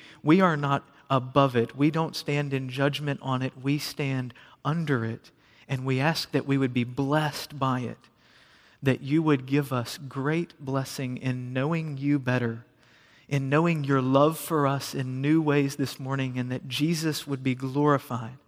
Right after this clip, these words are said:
as we talk about this passage together. Father, will you do that because you love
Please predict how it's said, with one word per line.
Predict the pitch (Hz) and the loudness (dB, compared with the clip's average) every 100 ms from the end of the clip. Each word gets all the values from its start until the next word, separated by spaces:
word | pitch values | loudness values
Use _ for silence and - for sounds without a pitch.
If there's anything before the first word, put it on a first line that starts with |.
| _ _ _ _ _ _ _ _ _ _ _ _ | _ _ _ _ _ _ _ _ _ _ _ _
as | 123 131 | -10 -4
we | 127 | -4
talk | - 147 135 | -2 -4 -2
about | 135 120 - | -2 -2 -4
this | 131 | -8
passage | - 127 127 127 - | -4 -4 -4 -8 -6
together. | 123 120 113 110 110 - - - | -6 -2 -4 -4 -10 -20 -20 -4
Father, | 135 135 131 | 0 2 2
will | 131 | 0
you | 135 165 | -2 -4
do | 143 143 151 | 2 2 2
that | 127 110 110 - _ _ _ _ _ _ - | 0 -2 -8 -20 _ _ _ _ _ _ -6
because | 127 - 135 131 | -6 -2 -4 -2
you | 131 | -4
love | 127 127 139 151 156 151 | -4 -2 0 0 0 -6